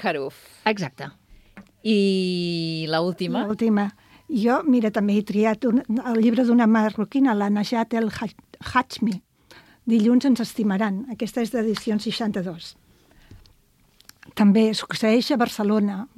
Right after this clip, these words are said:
Speaker 3: segons diu, a la perifèria de la perifèria de Barcelona, on
Speaker 2: Mm.
Speaker 3: viuen, pues, eh, o sigui,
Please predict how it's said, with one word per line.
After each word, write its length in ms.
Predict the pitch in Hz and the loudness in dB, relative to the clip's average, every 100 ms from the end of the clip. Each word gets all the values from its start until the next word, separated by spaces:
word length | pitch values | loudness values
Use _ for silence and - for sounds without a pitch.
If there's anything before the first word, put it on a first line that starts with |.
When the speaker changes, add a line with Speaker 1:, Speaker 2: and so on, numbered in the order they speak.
| - 247 240 | -12 -8 -8
Speaker 3:
segons 460 | - 220 220 220 220 | -4 0 2 2 0
diu, 280 | 226 233 233 | 2 2 2
a 60 | 214 | 0
la 80 | 208 | -2
perifèria 560 | 220 214 - 233 254 | 0 0 0 2 2
de 100 | 240 | 2
la 120 | 214 202 | -2 -2
perifèria 520 | 208 - 226 226 233 | -4 -2 -2 0 -2
de 60 | 220 | -4
Barcelona, 560 | 214 220 214 214 202 | -8 -4 0 2 0
on 140 | 196 196 | 0 0
Speaker 2:
Mm. 120 | 156 | 2
Speaker 3:
viuen, 320 | 202 214 226 | 2 2 2
pues, 300 | 220 214 170 - - - - - - - 285 | 2 -2 -4 -10 -20 -20 -20 -20 -20 -8 -4
eh, 300 | 214 208 214 _ | -2 -2 -8 _
o 200 | 262 247 | -10 -8
sigui, 360 | - 214 277 | -6 -4 -4